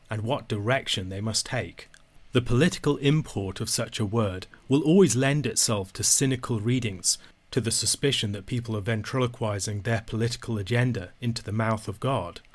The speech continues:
However, the Lord had demonstrated the truth of the word of the prophet Jeremiah on so many occasions to this point. The fact that they would reject it now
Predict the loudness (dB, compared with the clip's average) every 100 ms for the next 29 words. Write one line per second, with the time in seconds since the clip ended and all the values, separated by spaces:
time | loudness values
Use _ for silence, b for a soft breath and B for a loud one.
0 | _ 0 4 4 4 2 2 4 2 2
1 | -2 0 2 2 0 0 0 -2 -6 -8
2 | -6 0 2 2 0 -6 -2 2 2 0
3 | -6 -6 -4 -4 -4 -2 0 0 -2 -4
4 | -4 -2 2 4 4 2 0 -2 0 0
5 | 0 -4 -6 -4 -8 -8 -6 -6 -6 -14
6 | B B B -2 2 2 -2 -2 -2 -2
7 | -4 -2 0 -2 -4 -8 -2 0 0 -2